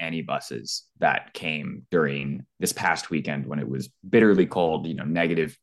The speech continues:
ten, negative twenty wind chills overnight.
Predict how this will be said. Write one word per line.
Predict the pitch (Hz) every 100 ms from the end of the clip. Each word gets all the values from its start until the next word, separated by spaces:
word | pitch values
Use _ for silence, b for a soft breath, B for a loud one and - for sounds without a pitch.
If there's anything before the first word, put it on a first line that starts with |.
| _
ten, | - 82 73 78
negative | 73 73 -
twenty | - 78 71 64 65
wind | - 60
chills | - - - - -
overnight. | - 50 50 -